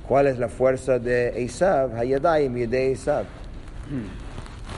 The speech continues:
Malach, un emisario. Ze Moshe, mikan sheneviim kruim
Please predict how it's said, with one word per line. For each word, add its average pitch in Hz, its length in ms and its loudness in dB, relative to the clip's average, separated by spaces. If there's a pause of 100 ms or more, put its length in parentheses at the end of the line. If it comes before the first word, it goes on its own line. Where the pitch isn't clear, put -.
(2000)
Malach, 120 460 2 (1600)
un 160 180 4
emisario. 127 760 2 (1300)
Ze 147 240 4
Moshe, 143 420 2
mikan 147 420 2
sheneviim 131 680 0
kruim 135 760 0